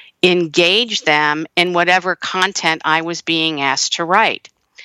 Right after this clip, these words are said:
So that became my hundred twenty-five word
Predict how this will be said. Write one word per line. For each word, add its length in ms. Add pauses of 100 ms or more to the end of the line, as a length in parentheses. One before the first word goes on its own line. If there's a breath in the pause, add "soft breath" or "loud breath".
(260 loud breath)
So 240
that 480
became 800 (560 soft breath)
my 640
hundred 380
twenty-five 720
word 580